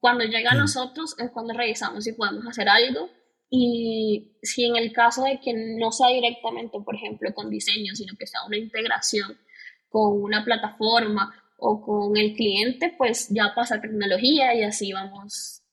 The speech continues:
Speaker 1: dentro de cada uno de los, bueno, ingeniería, perdón, ca-, cada uno
Speaker 2: Mm.
Speaker 1: de los, de las áreas correspondientes. Pero pues lo importante es que se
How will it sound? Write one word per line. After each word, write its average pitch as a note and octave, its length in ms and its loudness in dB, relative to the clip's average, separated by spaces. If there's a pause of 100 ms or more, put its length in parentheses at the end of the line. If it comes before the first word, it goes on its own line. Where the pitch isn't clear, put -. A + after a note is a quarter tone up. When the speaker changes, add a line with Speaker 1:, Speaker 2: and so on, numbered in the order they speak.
Speaker 1:
dentro G#3 360 2
de F#3 140 -4
cada F#3 240 0
uno F#3+ 240 -6
de G3 80 -4
los, G3+ 580 -4
bueno, A3+ 380 0 (160)
ingeniería, G3 560 -4
perdón, - 300 -14 (400)
ca-, - 140 -6 (100)
cada G#3 240 2
uno G#3 120 0
Speaker 2:
Mm. G#3 40 0
Speaker 1:
de G#3+ 100 0
los, F#3+ 480 -2 (100)
de G#3 200 2
las G3 220 0
áreas G3+ 320 2
correspondientes. G#3+ 920 -6 (380)
Pero A#3 240 4
pues G#3+ 300 0
lo A#3 80 0
importante G#3+ 520 -4
es - 80 -14
que B3 120 -2
se - 360 -6